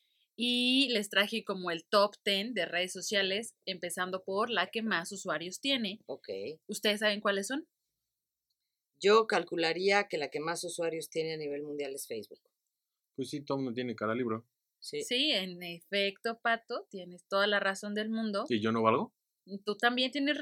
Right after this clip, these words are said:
Speaker 1: razón.
Speaker 3: ¿Y cómo me llamo?
Speaker 1: Rafa.
Speaker 3: Ah, gracias.
Speaker 1: <laughs> Con dos mil, eh, doscientos setenta y un millones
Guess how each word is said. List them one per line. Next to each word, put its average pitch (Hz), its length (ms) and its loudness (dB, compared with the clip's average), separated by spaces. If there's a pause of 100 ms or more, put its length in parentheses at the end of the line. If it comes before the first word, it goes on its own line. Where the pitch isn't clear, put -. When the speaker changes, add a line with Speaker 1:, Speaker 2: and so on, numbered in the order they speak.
(280)
Speaker 1:
razón. 330 500 2
Speaker 3:
¿Y 110 80 -6
cómo 120 180 2
me 120 40 6
llamo? 151 240 2 (340)
Speaker 1:
Rafa. 185 300 -8
Speaker 3:
Ah, 101 100 0
gracias. - 400 -8 (120)
Speaker 1:
<laughs> 285 1000 8 (1300)
Con 285 520 12 (260)
dos 226 260 2
mil, 277 480 2 (100)
eh, 202 420 4
doscientos 226 420 0
setenta 185 280 0
y 185 80 0
un 214 100 2
millones 214 720 0